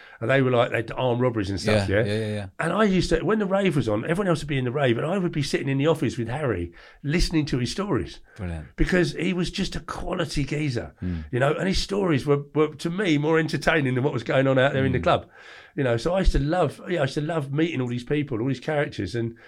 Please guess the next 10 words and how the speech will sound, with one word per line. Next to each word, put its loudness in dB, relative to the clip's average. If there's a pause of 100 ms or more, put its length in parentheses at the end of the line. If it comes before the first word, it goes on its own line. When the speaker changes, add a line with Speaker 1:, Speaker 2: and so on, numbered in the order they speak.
(360)
Speaker 1:
yeah, -2
I, -12 (320)
it -10
was -6
just, -4
it -10
was -2
just -4
awesome. -4
Speaker 2:
Mm. -4